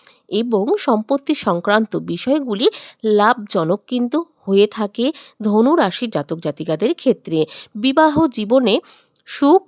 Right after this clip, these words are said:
এবং সমৃদ্ধি কিন্তু বৃদ্ধি পাবে বলেও মনে করা হচ্ছে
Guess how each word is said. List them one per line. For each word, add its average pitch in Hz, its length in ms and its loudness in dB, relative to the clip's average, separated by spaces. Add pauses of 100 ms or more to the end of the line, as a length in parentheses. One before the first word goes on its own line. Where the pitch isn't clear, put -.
এবং 170 320 -4
সমৃদ্ধি 269 600 -4
কিন্তু 277 360 -2 (380)
বৃদ্ধি 220 380 -6
পাবে 180 280 0
বলেও 165 260 -2
মনে 285 240 0
করা 233 260 0
হচ্ছে 240 400 -2